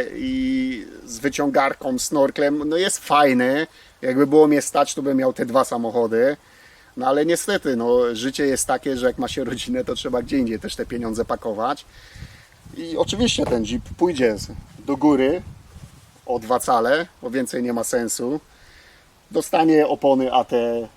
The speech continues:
troszeczkę większe, no i będzie można się bawić. Pamiętajcie, bądźcie dumni z tego, co macie, cieszcie się tym, co macie. I żeby porównać dwa samochody terenowe,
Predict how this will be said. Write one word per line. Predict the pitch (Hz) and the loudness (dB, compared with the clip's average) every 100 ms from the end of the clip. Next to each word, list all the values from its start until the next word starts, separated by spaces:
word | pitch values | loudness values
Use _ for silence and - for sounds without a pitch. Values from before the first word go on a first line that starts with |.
| _ | _
troszeczkę | 127 135 123 131 | -2 0 0 0
większe, | 123 120 107 - 117 135 135 _ _ | 2 0 -2 -4 0 0 -2 _ _
no | 160 | -6
i | 160 | -2
będzie | 175 165 | -2 0
można | 165 165 180 | 0 0 -2
się | - 190 | -2 2
bawić. | 185 127 101 92 - - - | 4 4 -2 -12 -16 -20 -10
Pamiętajcie, | 147 156 170 160 - 120 | -4 -2 0 -2 -2 -2
bądźcie | 262 - 156 | -2 -2 -4
dumni | 117 160 165 156 | 2 2 4 0
z | - | 0
tego, | 147 139 | 0 2
co | - | 2
macie, | 143 131 - 127 | 2 2 0 -2
cieszcie | - 180 - | 0 -2 -2
się | 135 135 | -4 -2
tym, | 156 139 | 0 2
co | 139 | 2
macie. | 135 123 - 127 151 - - - - - - - - - - - - - | 2 0 2 2 2 0 -16 -20 -20 -20 -20 -20 -20 -20 -20 -20 -20 -2
I | 151 160 160 165 170 170 170 170 - - - - - - - | 2 6 6 8 8 8 6 2 -4 -14 -20 -20 -20 -20 -12
żeby | - 151 165 | 0 2 2
porównać | - 147 175 180 170 131 | 2 2 2 0 -2 -2
dwa | 117 170 | 0 0
samochody | - 175 170 180 165 | 2 0 2 2 0
terenowe, | 165 156 160 170 143 135 151 | 2 6 8 8 8 6 4